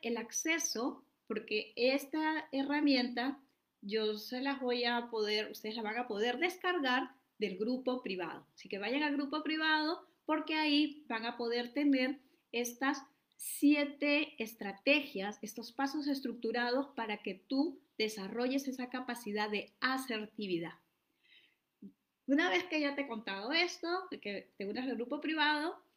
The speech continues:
quiero ver tus reacciones para saber si me, para que me des feedback, si te está gustando lo que estoy compartiendo. Y además, eh, comparte,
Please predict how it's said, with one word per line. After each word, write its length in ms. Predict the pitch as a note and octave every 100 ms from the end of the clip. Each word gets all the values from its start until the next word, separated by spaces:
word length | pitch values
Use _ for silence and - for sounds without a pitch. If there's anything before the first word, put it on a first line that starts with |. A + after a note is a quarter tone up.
| _ _ _ _ -
quiero 240 | B3+ C4
ver 180 | C#4 C4+
tus 160 | C#4+ C#4
reacciones 680 | G#3+ - C#4 C4+ C4+ C4+ C#4
para 240 | B3+ G#3
saber 560 | - G3 G3 A#3 C#4+ D#4+ -
si 720 | - - G#3 G3 F#3 F3+ -
me, 420 | F#3 F3+ F3 F3 F3+
para 140 | F#3
que 80 | F#3
me 80 | F#3+
des 200 | A#3 -
feedback, 520 | D#4 D4+ G#3+ A3+ -
si 200 | - G#3
te 100 | G3
está 180 | G3 G#3
gustando 500 | A#3+ A#3+ A#3+ B3 B3+
lo 140 | B3+
que 80 | G#3+
estoy 280 | G3+ A3+ A3
compartiendo. 800 | B3 G#3+ G#3 C#4 D4 D4+ E4 - _ _ _ _ _
Y 260 | A#3+ A#3 A3
además, 640 | G3+ G3 G#3+ B3 D4+ - _ _ _ -
eh, 340 | F#3+ F#3 F3+
comparte, 680 | A3 G#3+ C#4+ C4+ - F3